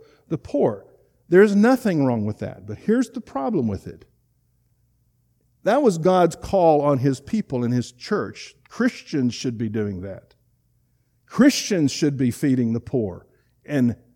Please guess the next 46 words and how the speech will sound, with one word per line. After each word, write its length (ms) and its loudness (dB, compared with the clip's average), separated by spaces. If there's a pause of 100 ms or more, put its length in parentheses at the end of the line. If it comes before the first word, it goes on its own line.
(120)
and 220 0
helping 400 4
those 220 2
that 100 0
are 140 -2
in 100 -6
po-, 300 -6
poverty. 480 -6
The 120 -8
church 460 2
should 240 -4
be 100 -2
doing 340 -2
that. 280 -10 (400)
The 100 2
problem 540 6
is 240 4
most 340 2
Christians 420 0
don't 320 -2
tithe 360 0
or 80 2
don't 200 2
give 220 2
generously 480 0
enough, 300 0 (240)
so 200 2
instead 400 2
we 140 4
tithe 600 0
to 120 4
the 140 -2
government, 640 2
calling 380 0
it 180 -10
taxes, 800 -4 (360)
and 240 4
let 280 4
them 300 6
do 280 2
what 160 2
the 80 -2
church 460 0
should 260 -2
be 120 0
doing. 500 -4